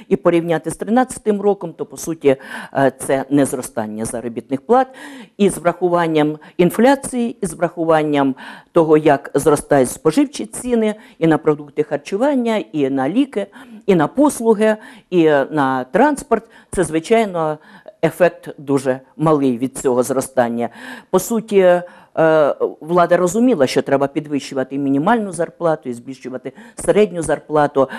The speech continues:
але, е, зростання зарплат і пенсій не встигає за тим подорожчанням, що відбувається. Ну, ось з першого лютого що ми фіксуємо? Що зростання цін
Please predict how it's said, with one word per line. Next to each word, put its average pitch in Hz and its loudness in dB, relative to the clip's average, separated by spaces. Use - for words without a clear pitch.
але, 165 6
е, 143 2
зростання 147 0
зарплат 147 -4
і 139 0
пенсій 226 2
не 196 4
встигає 196 2
за 151 2
тим 196 4
подорожчанням, 160 2
що 151 -2
відбувається. 139 2
Ну, 226 6
ось 208 0
з - -12
першого 185 2
лютого 151 0
що 151 2
ми 131 0
фіксуємо? 120 -8
Що 147 4
зростання 151 2
цін 127 -4